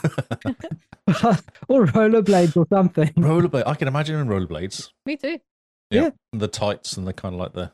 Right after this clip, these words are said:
Speaker 1: the eighties get up. I was thinking he could pull that off quite well.
Speaker 2: Oh,
Speaker 3: Yes.
Speaker 2: yeah. The nice neon sweatbands.
Speaker 1: Sweatbands,
Speaker 3: Yes.
Speaker 1: socks,
Speaker 2: As
Speaker 1: big
Speaker 2: he
Speaker 1: socks.
Speaker 2: Yeah, as he
Speaker 1: Those little
Speaker 2: comes to
Speaker 1: hot
Speaker 2: deliver everyone's
Speaker 1: pants.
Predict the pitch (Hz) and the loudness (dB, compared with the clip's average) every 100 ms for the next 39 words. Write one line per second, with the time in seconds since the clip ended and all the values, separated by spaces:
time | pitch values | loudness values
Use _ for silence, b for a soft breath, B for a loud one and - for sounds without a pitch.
0 | - 95 101 - 98 - 92 127 - 82 | -10 -6 -6 -8 -12 -10 -10 -10 -10 -14
1 | 92 87 - - _ 90 87 - - - | -14 -14 -18 -20 _ -10 -10 -10 -14 -12
2 | 90 85 _ _ _ _ 180 233 208 214 | -12 -14 _ _ _ _ -2 2 2 2
3 | 294 _ _ - 160 160 151 - 170 180 | -2 _ _ -2 2 2 0 2 4 4
4 | 170 - 190 170 202 214 262 269 - _ | 2 0 -2 0 0 2 0 -2 -8 _
5 | _ - - - 101 104 359 - - 101 | _ -14 -12 -6 -4 -2 -4 -6 -4 -4
6 | 101 - 151 160 104 95 - - - - | -4 -2 0 0 -4 -6 -8 -14 -14 -10
7 | 151 165 208 110 98 160 - 147 160 - | -4 -2 0 0 0 0 2 2 2 2
8 | 156 156 131 - 156 | 0 0 -4 -6 -4